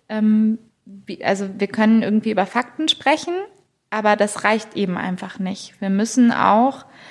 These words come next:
dem ganzen Raum geben, äh, wie fühle ich mich eigentlich damit? Was macht es eigentlich mit mir, wenn wir zum Beispiel, äh,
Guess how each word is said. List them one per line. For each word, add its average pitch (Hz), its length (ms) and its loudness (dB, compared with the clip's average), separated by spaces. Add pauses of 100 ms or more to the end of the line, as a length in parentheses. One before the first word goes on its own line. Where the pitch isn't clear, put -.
(240)
dem 208 120 -4
ganzen 202 300 0
Raum 208 320 4
geben, 214 520 2
äh, 214 460 0
wie 214 100 -2
fühle 285 280 -2
ich 247 100 -2
mich 208 180 -4
eigentlich 190 320 -2
damit? 202 420 -4
Was 202 180 -6
macht 240 220 0
es 233 120 -4
eigentlich 196 400 -2
mit 202 160 -6
mir, 196 320 0
wenn 214 440 6 (320)
wir 202 120 -4
zum 202 180 -2
Beispiel, 208 840 2
äh, - 60 -6